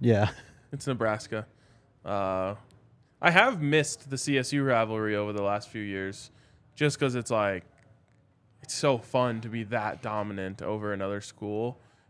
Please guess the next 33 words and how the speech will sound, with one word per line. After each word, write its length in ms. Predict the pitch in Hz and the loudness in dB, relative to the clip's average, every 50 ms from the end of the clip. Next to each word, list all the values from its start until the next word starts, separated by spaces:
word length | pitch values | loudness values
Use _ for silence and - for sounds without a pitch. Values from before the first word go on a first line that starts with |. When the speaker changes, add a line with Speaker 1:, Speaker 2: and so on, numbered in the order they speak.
| _ _ | _ _
Speaker 2:
and 140 | 127 120 117 | -10 -4 0
have 200 | 127 120 117 104 | 0 0 2 0
them 360 | 117 113 110 110 107 101 110 - _ _ _ _ _ _ _ _ _ _ _ | -2 -4 -2 -4 -6 -8 -12 -16 _ _ _ _ _ _ _ _ _ _ _
be 140 | 123 117 | -8 -8
so 520 | 110 - - - - - 131 120 117 110 101 | -8 -8 -8 -8 -8 -4 -2 0 0 0 -2
butthurt 540 | 107 - 110 101 - - 117 104 95 60 - | 0 0 0 0 0 -2 -4 -4 -4 -4 -4
about 240 | 98 104 98 87 | -2 -2 -2 -2
losing 400 | 87 95 104 101 95 - 73 92 117 | -2 -4 -4 -6 -6 -8 -10 -12 -10
to 120 | - 95 | -8 -8
you 160 | 85 80 73 | -6 -6 -4
all 60 | 69 - | 0 2
the 40 | |
Speaker 1:
Little 160 | 120 110 117 117 | 4 6 6 6
Speaker 2:
time. 60 | 110 | 6
Speaker 1:
brother. 340 | 117 107 113 117 123 120 107 - - - - - | 6 6 8 8 6 6 4 2 -8 -10 -12 -10
Speaker 2:
Yeah. 360 | 123 120 120 117 95 73 - - - _ _ - _ _ _ _ _ _ | -4 -2 -2 -2 -2 -4 -8 -12 -18 _ _ -20 _ _ _ _ _ _
It's, 340 | 127 123 - - 127 - - _ | -12 -12 -10 -12 -12 -14 -12 _
it's 160 | 123 - - | -14 -12 -8
really 320 | 131 135 147 143 127 113 107 | -2 2 2 4 2 2 -2
fun. 380 | - - 101 101 92 82 90 - - - - - - | -4 -6 -6 -4 -4 -8 -10 -14 -16 -16 -14 2 4
Speaker 1:
<laughs> 260 | - 117 - - - | 4 4 4 -2 -8
Speaker 2:
Um, 460 | - 95 98 92 90 87 90 90 95 - | -4 -2 -2 0 -2 -2 -4 -4 -6 -4
I 220 | - 127 135 139 135 | 0 2 4 6 6
already 260 | 131 135 135 127 123 | 6 6 6 4 0
saw, 400 | - - 123 123 117 113 107 104 | 0 2 4 4 4 4 4 4
like, 340 | 104 98 98 95 95 - - - _ _ _ _ _ _ _ _ - | 2 2 2 0 0 -4 -10 -20 _ _ _ _ _ _ _ _ -4
they're 260 | 110 107 107 107 107 | -2 -2 -2 -2 -4
starting 380 | - - - 123 113 104 95 113 | -6 -2 0 0 0 0 -2 -6
to 160 | - - 123 | -8 -8 -6
yap, 320 | 110 110 110 107 104 104 - _ _ _ _ _ _ _ _ _ _ _ _ - | -4 -2 -2 -2 -4 -6 -10 _ _ _ _ _ _ _ _ _ _ _ _ -12
you 140 | 95 98 95 | -10 -8 -6
know, 200 | 87 82 80 - - - _ _ _ - | -6 -8 -8 -10 -14 -20 _ _ _ -14
and 380 | - 101 101 95 98 92 82 | -10 -10 -8 -8 -8 -10 -12